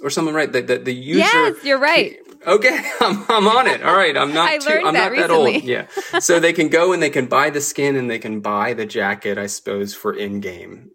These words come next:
Speaker 1: and, and all that kind of stuff.
Speaker 2: Amazing. Would you say this is the most forward, uh, I guess, in activation and, um, move that you guys have made? Have you got, um, in terms of digital? I didn't see a lot of TikTok or, or,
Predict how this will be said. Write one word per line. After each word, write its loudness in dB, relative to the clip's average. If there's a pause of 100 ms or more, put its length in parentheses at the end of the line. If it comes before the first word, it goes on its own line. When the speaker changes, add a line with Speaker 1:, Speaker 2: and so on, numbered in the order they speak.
Speaker 1:
and, -12
and -10
all -10
that -14
kind -14
of -16
stuff. -20 (580)
Speaker 2:
Amazing. -2
Would -2
you 2
say 0
this -2
is -6
the 0
most 0
forward, 2
uh, 0
I -2
guess, -2
in -6 (280)
activation 0
and, -2
um, -4 (260)
move 0
that 0
you 0
guys 2
have 0
made? 0
Have -4
you -8
got, -4
um, 0
in -4
terms -4
of -8
digital? 2 (240)
I 2
didn't -2
see 0
a -2
lot 2
of -4
TikTok 0
or, 4
or, 2